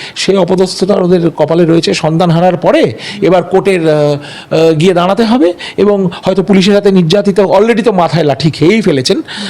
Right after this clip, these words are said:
বাকিটা নির্ভর করছে। আমি চেষ্টা করবো ওদের একটু সাবধান করতে, আমি ওদের পাশে গিয়ে দাঁড়াবো যাতে একটু কন্ট্রোলড অ্যাকশন নেওয়া যায়, কারণ এক্সাজারেটেড ইমোশন দেখিয়ে তো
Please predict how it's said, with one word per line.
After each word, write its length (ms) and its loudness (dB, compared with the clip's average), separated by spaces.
বাকিটা 300 -2
নির্ভর 300 2
করছে। 280 -2
আমি 160 0
চেষ্টা 280 -2
করবো 220 2
ওদের 160 2
একটু 180 -2
সাবধান 400 -2
করতে, 320 -2
আমি 180 0
ওদের 140 0
পাশে 240 -2
গিয়ে 120 2
দাঁড়াবো 320 0
যাতে 200 -2
একটু 200 -2
কন্ট্রোলড 460 0
অ্যাকশন 320 -2
নেওয়া 240 2
যায়, 180 0
কারণ 300 -2
এক্সাজারেটেড 880 0
ইমোশন 600 2
দেখিয়ে 380 2
তো 320 0